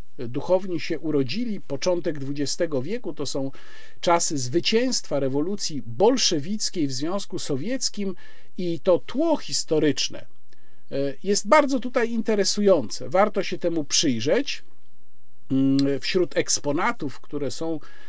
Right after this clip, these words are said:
na wystawie pokazane, są nawet numery pisma Bezbożnik, Biezbażnik. E, to było pismo, e, taki, można powiedzieć, organ Ligi Bezbożników, która powstała na początku lat dwudziestych w Związku Sowieckim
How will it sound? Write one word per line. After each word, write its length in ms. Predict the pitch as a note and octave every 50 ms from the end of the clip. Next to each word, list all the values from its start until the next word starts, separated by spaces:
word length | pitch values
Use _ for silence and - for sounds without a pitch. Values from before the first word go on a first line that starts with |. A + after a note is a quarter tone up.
| - - - - -
na 140 | C3 D3+ D3
wystawie 440 | D3+ D3 - - G#3 G3 F#3 F3
pokazane, 540 | C3+ - C#3 - C#3 B2 C3 G3+ C#4 F4 A#3
są 200 | - - G#3 G#3
nawet 400 | G3 F#3+ G#3+ B3+ C4 - - -
numery 560 | C3 C3+ C#3 C3+ B2+ C3+ D3 F3+ G#3 G3+ D3+ - -
pisma 480 | - A#2 A#2 - - - D#3 E3 G3+ C#4 - - - - - - -
Bezbożnik, 1000 | A#2 A2+ G#2 A2+ A3 B3 - A#3+ C#4 F4 F#4 D#4 G3 C#3 A2+ - - - - -
Biezbażnik. 1000 | A#2 A2+ B2 C#3 D3 D3 D#3 F#3 A#3 A3+ G3 G#3 A#3+ A#3+ G#3+ D3 - - - - - - - - - - - -
E, 220 | - C3 B2 A#2
to 180 | - - G#3+ A#3+
było 220 | E4+ C4 C#4+ A3+
pismo, 720 | G3 - G#3+ A#3 A3+ - - A3+ G#3+ G#3+ G3+ F#3 E3 D3+ -
e, 320 | C#3+ C#3+ C3+ C3+ C3+ C3 A#2+
taki, 340 | - - C#3 - - - A#2+ - -
można 220 | C3 C#3+ C3 E3+ D3+
powiedzieć, 240 | C#3 D3+ D3 - - -
organ 560 | - F#3+ G#3 G3 F3 D3+ C#3+ B2 G#2+ G2+ G#2 G#2+ - - - - -
Ligi 420 | B2+ D3+ F3 C4 E4 C#4 A3+ G3+
Bezbożników, 880 | D#3 E3+ D#3 C#3 C3+ C#3+ D3 C#3+ A#2+ A#2 A#2 G#2+ F#2+ - D3 F3 - -
która 280 | - - C3 C3+ C3
powstała 560 | - - D#3+ C#3+ - - - F#3 F#3 F3+ D#3+
na 100 | D3+ D3
początku 540 | C3+ - C#3+ - - G#3+ A3+ G#3+ - - D#3
lat 280 | D3 F3+ G3 F#3+ - B2+
dwudziestych 800 | B2 A#2+ C#3+ D#3+ C3 E3 F#3+ G3 - - - - B2 G#2 A2
w 60 | A#2+ A#2
Związku 500 | A2 A#2+ D3 E4+ C#4 B3+ - - C#3 A#2+
Sowieckim 640 | - C#3 B2+ B2+ E3+ E3+ - - - - G#3+ F#3